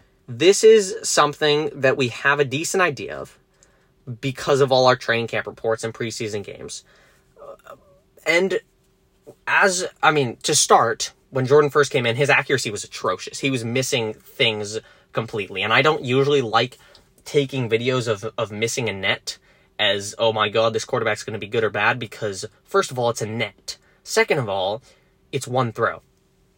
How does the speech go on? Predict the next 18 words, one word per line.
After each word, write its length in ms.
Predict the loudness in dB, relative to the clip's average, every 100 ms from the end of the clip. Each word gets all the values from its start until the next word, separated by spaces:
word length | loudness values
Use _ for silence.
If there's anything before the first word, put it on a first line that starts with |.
| _ _ _ _ -14
But 580 | -2 2 2 0 -14 -14 _ _ -20 0
there 200 | 4 6
were 100 | 6
a 80 |
lot 260 | 6 6 4
of 100 | 4
reports 380 | 0 4 2 2
of 80 | -2
Jordan 300 | -2 0 0
Love 200 | 0 0
having 420 | 0 0 -2 -4 _
incredible 760 | -4 -2 -4 0 2 2 2 2
accuracy 560 | 0 -2 -4 -4 -6
issues 340 | -8 -6 -8 -6
early 260 | -4 -4
on 140 | -4 -8
in 100 | -8
camp. 400 | -8 -8 -12